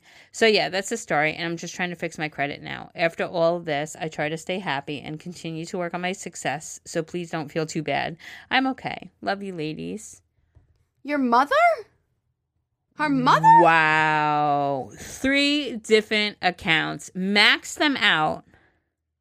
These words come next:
Speaker 2: Do you still
Speaker 1: I'm
Speaker 2: talk to
Speaker 1: s-,
Speaker 2: her?
Speaker 1: that's what I wanna know. Do you?
Speaker 2: <gasps>
Speaker 1: That's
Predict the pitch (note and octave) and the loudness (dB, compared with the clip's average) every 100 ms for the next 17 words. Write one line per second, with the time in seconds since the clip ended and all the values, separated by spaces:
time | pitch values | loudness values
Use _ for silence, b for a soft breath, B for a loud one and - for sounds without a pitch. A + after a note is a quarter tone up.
0 | _ _ _ _ _ _ b b b b | _ _ _ _ _ _ b b b b
1 | b b b - _ _ _ _ - C4+ | b b b -12 _ _ _ _ -4 -2
2 | D#4 D4 A3 G#3+ A3+ F4 F4 F#4+ A#4+ D5 | 0 4 8 8 8 4 6 8 6 4
3 | - G#3 A3+ - A3+ G#3+ G#3+ G3 E3+ D#3 | 4 4 4 4 4 4 4 -2 0 2
4 | F#3 F#3+ D3+ D#3 D3 E3+ F#3 A#3 C#4+ F4+ | 4 4 2 -4 0 2 2 2 0 0
5 | F4 - _ - F#4+ G#4+ G#4+ G#4+ G#4 G4+ | -4 -12 _ -10 -6 -4 -4 -4 -4 -6
6 | F#4+ F4+ - A3+ D#4+ F4 - - - - | -4 4 6 6 2 -4 -16 -14 -14 -16